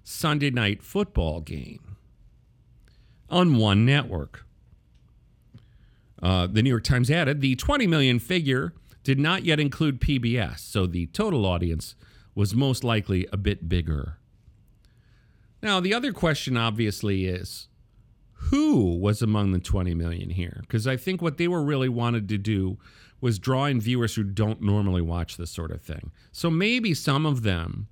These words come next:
were uncommitted or independent,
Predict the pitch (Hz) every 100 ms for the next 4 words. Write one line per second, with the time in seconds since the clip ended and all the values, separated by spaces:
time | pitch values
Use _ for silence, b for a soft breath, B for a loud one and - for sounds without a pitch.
0 | _ b b b - 117 117 117 127 -
1 | 107 107 113 110 113 101 87 104 104 95
2 | - 104 101 95 87 90 -